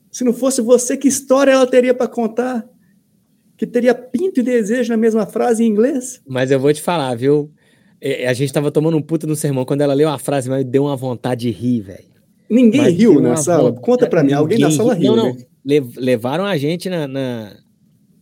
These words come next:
Speaker 2: Não, depois, depois demos boas risadas. Depois de eu ter levado a ocorrência pra casa,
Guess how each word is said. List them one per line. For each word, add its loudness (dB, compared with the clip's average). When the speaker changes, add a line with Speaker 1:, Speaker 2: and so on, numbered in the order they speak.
Speaker 2:
Não, -2
depois, 0
depois 0
demos -2
boas -2
risadas. 0
Depois -2
de -4
eu -2
ter 0
levado 0
a 0
ocorrência -6
pra -8
casa, -8